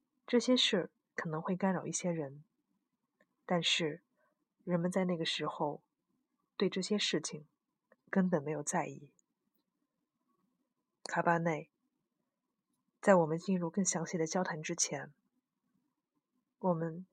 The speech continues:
先来说说您生活中重要的事。即这样一个事实：在您从事了差不多二十五年的绘画之后，您毅然放弃了。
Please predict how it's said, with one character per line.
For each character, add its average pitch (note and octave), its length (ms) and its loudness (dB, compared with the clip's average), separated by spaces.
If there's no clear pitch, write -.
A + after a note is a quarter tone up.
先 A#3 220 -2
来 A#3 100 -2
说 B3 160 0
说 A#3+ 160 0
您 D#3+ 320 -2
生 - 240 0
活 F3 180 0
中 F#3+ 320 -2
重 G#3+ 240 4
要 D#3+ 80 4
的 C3+ 140 -4
事。 - 360 -6
即 F3+ 160 2
这 F#3 120 4
样 F3 140 2
一 D#3+ 40 -4
个 F3 100 0
事 E3 300 0
实： - 400 -4
在 A3+ 140 2
您 G#3+ 160 4
从 F#3+ 220 2
事 - 160 -2
了 F3 80 2
差 F#3 220 2
不 E3+ 80 -2
多 G3 120 2
二 G#3 180 4
十 G3+ 200 2
五 E3+ 200 0
年 D#3 220 -4
的 G3+ 80 4
绘 F3 180 0
画 E3 160 -2
之 F#3 220 -2
后， - 340 -6
您 D#3+ 220 -2
毅 G#3 100 2
然 D#3+ 220 -2
放 E3+ 280 0
弃 - 200 -4
了。 - 240 -12